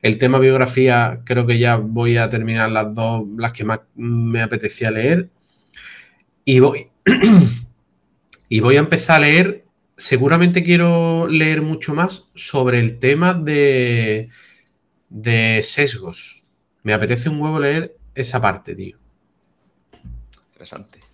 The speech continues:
Speaker 2: <laughs>
Speaker 1: Me apetece mucho leer eso, tío. Todo ese tema me apetece bastante.
Speaker 2: Ah, pues nada, si lees, si pillas algún interesante, me lo dices. A la, a la vuelta del verano haremos recopilatorio de,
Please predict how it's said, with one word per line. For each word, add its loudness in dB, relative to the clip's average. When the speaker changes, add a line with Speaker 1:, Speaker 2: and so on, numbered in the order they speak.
Speaker 2:
<laughs> -20
Speaker 1:
Me -4
apetece -4
mucho -6
leer 0
eso, -6
tío. -20
Todo -2
ese -4
tema -4
me -6
apetece -6
bastante. -12
Speaker 2:
Ah, -10
pues -14
nada, -10
si -16
lees, -4
si -14
pillas -8
algún -8
interesante, -10
me -10
lo -12
dices. -18
A -12
la, -4
a -2
la 4
vuelta 2
del 2
verano -2
haremos -6
recopilatorio -8
de, -16